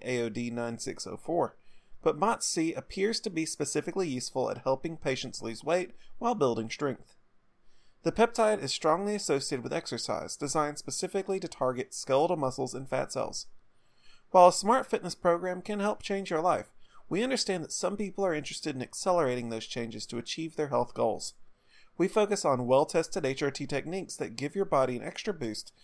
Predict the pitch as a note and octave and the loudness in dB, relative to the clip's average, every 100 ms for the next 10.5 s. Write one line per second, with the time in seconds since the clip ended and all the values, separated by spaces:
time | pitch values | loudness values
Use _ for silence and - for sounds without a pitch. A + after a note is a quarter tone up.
0 | - - E3 A3 - G#3 G3+ F#3 A#2+ A2+ | -20 -12 2 2 4 2 2 2 0 0
1 | A2 C3 - G#3+ C4+ D#3 G#2 - A#2 A2 | -2 -6 -8 -6 -4 -4 -6 -2 -2 -2
2 | - - - - - _ _ _ _ _ | -8 -14 -16 -20 -20 _ _ _ _ _
3 | _ _ _ A3 A#3+ C#4+ C#4 A#3 D3 C3 | _ _ _ 0 0 0 0 4 4 4
4 | - D#3+ C#3 A#2+ - C#3 A#2+ E3 F#3 - | 0 -4 0 -2 -2 -6 -4 -4 -4 -6
5 | - - - - - _ _ - - - | -12 -16 -20 -20 -20 _ _ -20 -20 -4
6 | D3+ D#3 D3 C#3+ D#3+ - D#3+ - E3 F3+ | -2 0 0 0 0 2 0 -2 -2 -2
7 | G3 - - - C3 C#3 F3 D3+ D#3+ C#3+ | -2 -6 -12 -8 -6 2 2 4 4 2
8 | - F#3 - - C#3 D#3 F#3+ F3 F#3+ G#3 | 0 -8 -10 -14 2 4 4 0 -4 -6
9 | G#3+ - _ - F#3 G3+ G#3+ G#3 E3 E3 | -10 -12 _ -6 -4 -4 -4 -4 -4 -2
10 | B2+ A2+ A2 G#2 | -2 -2 -2 -4